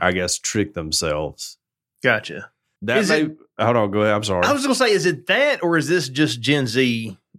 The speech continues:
Speaker 2: getting together and having a, a laugh? <laughs> You know,
Speaker 1: Could be. I don't know. It didn't really say the, uh, ages yet.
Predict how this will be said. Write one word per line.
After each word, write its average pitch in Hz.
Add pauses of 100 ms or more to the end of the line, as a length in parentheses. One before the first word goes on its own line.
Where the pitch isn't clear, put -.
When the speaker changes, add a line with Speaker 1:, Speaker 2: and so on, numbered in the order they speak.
(160)
Speaker 2:
getting 135
together 123
and 110
having 113
a, 101
a 107
laugh? 104
<laughs> - (160)
You 143
know, 123
Speaker 1:
Could 170
be. 170
I 139
don't 170
know. 156
It 156
didn't 190
really 170
say 147
the, 127
uh, 131 (100)
ages 113
yet. 110